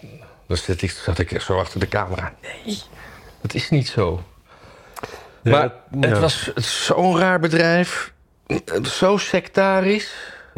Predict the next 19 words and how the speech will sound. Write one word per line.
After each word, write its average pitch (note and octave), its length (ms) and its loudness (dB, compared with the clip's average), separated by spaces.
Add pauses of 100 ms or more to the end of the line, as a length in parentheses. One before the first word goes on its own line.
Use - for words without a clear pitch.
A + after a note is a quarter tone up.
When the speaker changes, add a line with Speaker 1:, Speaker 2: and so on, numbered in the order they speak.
(140)
Speaker 1:
Dat D3 160 0
je D3 80 2
zo, D3+ 420 4
zo E3 260 6
in G3+ 140 4
een C#3 260 4
bubbel, C#3 720 4 (1080)
dat B2 300 2
je, C3+ 180 2
dat B2 220 2
je A#2+ 220 -2 (180)
denkt C#3+ 340 4
van, C3+ 500 2 (1080)
dat A#2 240 0
dat D#3+ 220 0
je D3 80 6
hele D3+ 320 6
leven D3 480 4
is. F#2 340 -2